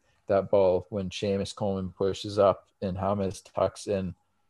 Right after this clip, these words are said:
to switch the play to Lucas Digne and to, to have Anthony Gordon running in behind to, um, to cross to Calvert-Lewin or, or that sort of pattern of play. I think it has to do with,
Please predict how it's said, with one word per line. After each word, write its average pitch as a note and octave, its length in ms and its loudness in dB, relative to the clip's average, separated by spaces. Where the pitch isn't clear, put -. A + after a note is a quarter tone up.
to G2 180 -4
switch - 340 -4
the - 80 -10
play G2 220 2
to F#2+ 80 2
Lucas F#2+ 300 -2
Digne G2 440 -4
and F2 220 -6
to, F2 500 -2
to A2 100 2
have F#2 480 2
Anthony G#2 520 -2
Gordon G2 540 2
running F#2+ 300 0
in F#2 120 -4
behind F2+ 500 -4
to, F2 260 -2
um, F2+ 380 -4
to G#2 120 -6
cross G2 360 0
to - 60 -12
Calvert-Lewin F#2 720 -2
or, F#2 120 -4
or G2+ 100 -2
that F#2+ 220 2
sort F#2+ 300 6
of E2+ 120 0
pattern F#2 380 4
of F2 160 -6
play. F#2 260 8
I F2+ 60 8
think F#2+ 200 2
it F2 120 4
has F#2 280 6
to F#2+ 120 0
do F#2 180 4
with, F2 320 0